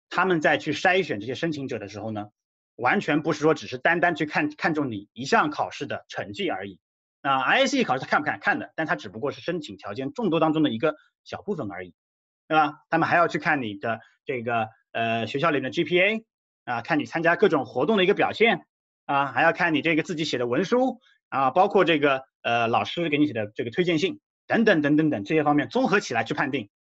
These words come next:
啊，他看到你这个同学是一个全面发展的孩子，那么他会更加青睐你。OK，所以大家也不要说把这个I S E考试看得过于重了，觉得什么都不弄，我就弄这个I S E，啊，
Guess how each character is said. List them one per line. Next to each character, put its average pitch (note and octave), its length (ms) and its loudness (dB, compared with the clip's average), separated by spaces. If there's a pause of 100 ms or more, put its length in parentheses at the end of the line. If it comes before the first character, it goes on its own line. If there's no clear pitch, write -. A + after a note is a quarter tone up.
(320)
啊， A2 240 -6
他 F3 100 -4
看 G3+ 140 0
到 F#3 80 6
你 D3+ 100 6
这 E3 80 4
个 F3+ 80 4
同 D#3+ 160 -2
学 E3+ 140 0
是 F3+ 120 -2
一 F3 40 0
个 C3+ 160 2
全 D#3 300 -2
面 B3 200 4
发 G3 140 2
展 C3+ 160 0
的 G#2+ 100 -6
孩 G#2 200 -8
子， A2 200 -10 (380)
那 A2+ 80 -12
么 G2+ 100 -10
他 G#2 140 -8
会 A2 180 -6
更 A#2+ 160 -6
加 G#2 100 -6
青 G#2+ 200 -14
睐 G2 160 -12
你。 - 80 -20 (680)
OK， A2 340 -6 (280)
所 D3 120 -2
以 D3 60 2
大 D3+ 100 4
家 C#3 120 4
也 A#2+ 120 0
不 A#2+ 120 -4
要 C#3+ 180 4
说 C3+ 160 0
把 F#2+ 160 -4
这 C3 100 -8
个 B2+ 60 -8
I A2+ 260 -4
S A#2+ 140 -10
E A2+ 80 -6
考 G#2+ 160 -12
试 - 240 -16 (160)
看 D3+ 160 -6
得 A2 80 -4
过 D#3 320 2
于 F#2+ 160 -10
重 G2+ 200 -10
了， E2+ 160 -20
觉 C3+ 120 -6
得 E3 80 2
什 - 100 -2
么 G#3+ 60 0
都 B3+ 100 4
不 G#3+ 60 2
弄， F#3 120 2
我 - 60 -4
就 A#3+ 140 -2
弄 F#3 120 2
这 C#3+ 60 -2
个 E3 80 -4
I A2+ 220 -4
S A2 160 -12
E， G2 100 -16 (380)
啊， G#2 160 -12